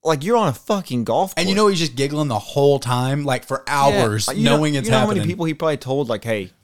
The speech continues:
Speaker 2: Get
Speaker 1: better be,
Speaker 2: ready.
Speaker 1: you better be
Speaker 2: Get
Speaker 1: watching
Speaker 2: ready
Speaker 1: the
Speaker 2: for the
Speaker 1: fucking
Speaker 2: hole number
Speaker 1: Open this
Speaker 2: ten.
Speaker 1: weekend." Why? "I'm gonna take all my clothes off and run out to hit a ball."
Speaker 2: <laughs>
Speaker 1: No, you're fucking not. 'Cause, like, people that do it at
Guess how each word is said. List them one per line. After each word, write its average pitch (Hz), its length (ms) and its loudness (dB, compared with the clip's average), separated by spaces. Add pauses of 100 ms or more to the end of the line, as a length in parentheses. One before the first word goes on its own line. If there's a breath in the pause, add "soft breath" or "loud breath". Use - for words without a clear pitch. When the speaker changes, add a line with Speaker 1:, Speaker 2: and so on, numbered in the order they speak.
(260)
Speaker 2:
Get 107 180 -14
Speaker 1:
better 117 160 2
be, 135 80 0
Speaker 2:
ready. 165 200 2
Speaker 1:
you 147 60 2
better 135 180 4
be 131 80 -2
Speaker 2:
Get 131 80 0
Speaker 1:
watching 131 260 4
Speaker 2:
ready 123 140 2
Speaker 1:
the - 40 -6
Speaker 2:
for 139 80 2
the 139 60 4
Speaker 1:
fucking 127 140 2
Speaker 2:
hole 160 80 4
number 190 140 4
Speaker 1:
Open 156 120 2
this 151 100 2
Speaker 2:
ten. 123 80 0
Speaker 1:
weekend." 120 400 -6 (180)
Why? 123 300 0 (600)
"I'm 117 80 -8
gonna 113 60 -4
take 127 160 -4
all 139 100 2
my 135 80 -4
clothes 131 240 0
off 117 100 2
and 113 60 -4
run 117 100 -2
out 113 100 -4
to 117 60 -6
hit 120 100 -4
a - 40 -4
ball." 95 300 -4
Speaker 2:
<laughs> - 440 -14
Speaker 1:
No, 156 120 4
you're 123 160 0
fucking 107 320 -6
not. 117 220 -4 (160 loud breath)
'Cause, 175 160 0
like, 165 160 0 (400 soft breath)
people 262 240 -4
that 165 120 0
do 135 200 2
it 135 140 -2 (100)
at 120 220 -4